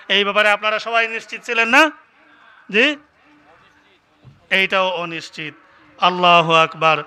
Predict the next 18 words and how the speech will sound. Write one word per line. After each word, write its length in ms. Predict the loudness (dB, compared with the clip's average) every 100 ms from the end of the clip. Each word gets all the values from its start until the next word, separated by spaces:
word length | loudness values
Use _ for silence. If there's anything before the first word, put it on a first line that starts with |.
| -14 -20 -10
কিন্তু 280 | -10 -2 0
আমরা 220 | 2 0
ক্ষেতের, 400 | 0 -2 -2 -4
ক্ষেত 260 | -2 -4 -2
খামারের 420 | 0 2 0 0
দিকে 220 | -2 -2
দৌড়াইতেছি, 680 | 0 2 2 0 -4 -4 -6 -8 -16 -2
চাকরির 440 | 0 0 -2 -4
দিকে 240 | -4 0 2
দৌড়াইতেছি, 760 | 4 4 2 0 -4 -4 -6 -8 -6
ব্যবসার 460 | 0 2 4 4 4
দিকে 260 | 2 2
দৌড়াইতেছি, 720 | 2 4 2 2 -2 -2 -4 -4 -8 2
বাণিজ্যের 500 | 4 4 2 2 2
দিকে 220 | 2 2
দৌড়াইতেছি, 720 | 4 6 4 2 -2 -4 -6 -8 -2
আপনার 400 | 4 4 6 2
বিভিন্ন 540 | 4 0 2 6 6